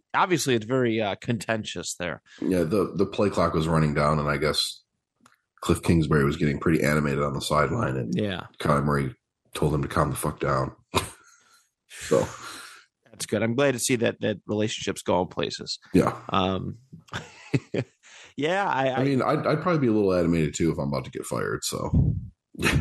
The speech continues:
Speaker 1: Yeah.
Speaker 2: You know what I mean? I mean, hey,
Speaker 1: You think he, oh, yeah, he probably is.
Speaker 2: Kyler Murray's not going anywhere, so of course he's not gonna
Speaker 1: He's not
Speaker 2: be,
Speaker 1: too
Speaker 2: uh,
Speaker 1: worried.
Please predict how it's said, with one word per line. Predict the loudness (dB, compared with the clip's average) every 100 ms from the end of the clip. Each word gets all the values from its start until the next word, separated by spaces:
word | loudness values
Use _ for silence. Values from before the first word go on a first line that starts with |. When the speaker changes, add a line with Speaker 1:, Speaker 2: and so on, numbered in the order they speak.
| -2 _ _
Speaker 1:
Yeah. | -2 0 0 -2 -10
Speaker 2:
You | _ -6
know |
what | 0
I |
mean? | 2 2 0 -2
I | 0
mean, | 2 2 -2
hey, | -4 -4 -10 _ _ _ _ _
Speaker 1:
You | -2 -2
think | 0
he, | 0 2
oh, | 2 2
yeah, | 2 0
he | 0
probably | 0 0 2
is. | 2 0 -4 _ 0
Speaker 2:
Kyler | 2 6
Murray's | 6 4 2
not | 0
going | 2 0
anywhere, | 2 2 2
so | 2
of | 2 4
course | 2 2
he's | -2
not | -2 -2
gonna | -2 -4 -6 _ _ _ _ _
Speaker 1:
He's | -6 0
not | 4
Speaker 2:
be, | 4
Speaker 1:
too | 6
Speaker 2:
uh, | 4
Speaker 1:
worried. | 4 2